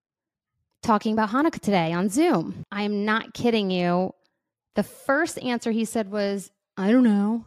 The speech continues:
And I was like, "Okay." I was like, "But how'd you feel?" And he was like, and this is the one, by the way, I told you, one is very willing to share. The other one is, it's kinda like pulling teeth to get those feelings out.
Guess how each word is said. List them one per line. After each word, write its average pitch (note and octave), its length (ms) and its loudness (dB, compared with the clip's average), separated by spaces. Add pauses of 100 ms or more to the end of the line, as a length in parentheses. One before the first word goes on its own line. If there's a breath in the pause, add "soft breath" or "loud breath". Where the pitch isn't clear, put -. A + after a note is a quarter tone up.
(100)
And G3+ 80 -8
I - 20 -6
was G3+ 100 -8
like, G#3+ 140 -6
"Okay." A#4+ 380 -4
I - 720 -20
was D4+ 100 -8
like, E4+ 140 -4
"But E4+ 200 -4 (240)
how'd G#4 220 -8
you G#4 80 -6
feel?" B4+ 500 -6 (480)
And A3 100 -2
he A3+ 180 0
was A3 200 -2
like, G3+ 460 -2
and A#3+ 160 2
this C#4+ 160 4
is D#4+ 100 0
the D4 100 0
one, A#3 220 2
by G#3+ 100 2
the G3+ 80 0
way, G3 120 0
I - 20 -2
told F#3+ 240 -6
you, F#3+ 100 -4
one F#3 200 -4
is F#3+ 100 -2
very F#3 220 0
willing F3 300 -4
to F#3 60 -4
share. F3 280 -6
The E3+ 160 -6
other F3 180 -2
one E3+ 180 0
is, E3+ 240 -6 (300)
it's - 160 -20
kinda F#3 240 -4
like F#3 160 -2
pulling F#3 240 0
teeth - 280 -8
to - 40 -6
get E3+ 220 -6 (480)
those F3+ 200 0
feelings F3+ 360 -4
out. D#3 280 -8